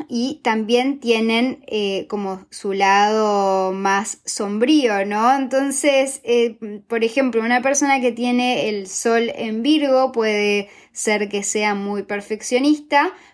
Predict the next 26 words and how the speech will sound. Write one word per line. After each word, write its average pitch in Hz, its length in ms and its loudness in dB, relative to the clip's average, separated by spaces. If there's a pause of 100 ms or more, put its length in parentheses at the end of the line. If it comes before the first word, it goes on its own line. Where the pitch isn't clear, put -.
pero 269 340 4
por 233 140 -2
el 214 200 0
lado 226 440 2
negativo, 214 680 0
a 220 100 2
veces 202 440 -6
estas 233 300 -2
mismas 277 340 -2
características 247 1120 -2
que 190 120 -10
pueden 208 320 -4
brillar 262 520 0 (280)
también 233 380 -2
pueden 240 460 2
verse 220 460 0
en 220 80 -2
la 202 100 -2
oscuridad. 214 560 0
Por 208 120 -6
ejemplo, 214 420 -6
a 196 80 0
veces 202 340 -6
a 220 60 -4
un 226 140 -6
Virgo, 269 520 0